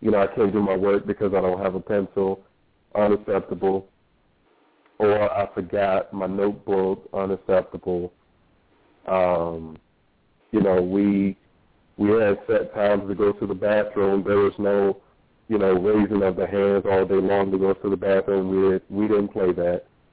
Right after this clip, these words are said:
Um, you know, the, the kids got to go to the bathroom twice a day. They went, you know, when they were, once when they were with her, and they went once when they were,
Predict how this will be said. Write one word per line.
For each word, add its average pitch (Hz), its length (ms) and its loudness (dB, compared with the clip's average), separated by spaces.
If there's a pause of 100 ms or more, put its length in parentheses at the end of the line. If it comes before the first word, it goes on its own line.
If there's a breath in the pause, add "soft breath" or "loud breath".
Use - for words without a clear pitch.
(420)
Um, 87 580 0 (680)
you 104 100 2
know, 95 160 2
the, 101 180 -2 (120)
the 104 80 0
kids 107 460 0
got 104 200 0
to 104 80 -4
go 101 160 0
to 104 140 -6
the 101 80 2
bathroom 95 400 0
twice 98 360 -2
a 107 60 -6
day. 95 260 0
They 95 200 0
went, 101 260 0 (360)
you 107 120 0
know, 98 160 2
when 98 240 0
they 98 120 2
were, 95 180 0 (140)
once 107 360 0
when 107 220 2
they 107 80 4
were 104 160 2
with 98 220 0
her, 107 300 2 (640)
and 101 160 2
they 101 80 6
went 104 220 2
once 104 320 0
when 101 140 -2
they 107 120 4
were, 104 220 0